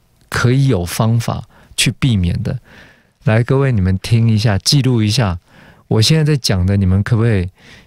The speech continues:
就是也打出来？第一个，你可以做到第一个，请不要使用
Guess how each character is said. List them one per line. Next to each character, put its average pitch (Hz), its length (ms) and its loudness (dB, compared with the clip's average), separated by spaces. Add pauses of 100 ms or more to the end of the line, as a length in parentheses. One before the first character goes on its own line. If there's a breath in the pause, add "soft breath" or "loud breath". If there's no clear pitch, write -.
就 123 100 -2
是 123 140 0
也 107 160 2
打 87 260 -2
出 110 220 -2
来？ 107 240 -4 (840)
第 120 240 2
一 117 60 0
个， 113 260 -4 (140)
你 117 180 4
可 123 160 0
以 143 100 2
做 123 220 -2
到 101 240 0 (160)
第 117 160 0
一 107 240 0
个， 104 240 -4 (1700 loud breath)
请 107 500 0
不 113 220 0
要 139 280 2
使 92 460 -2
用 101 320 0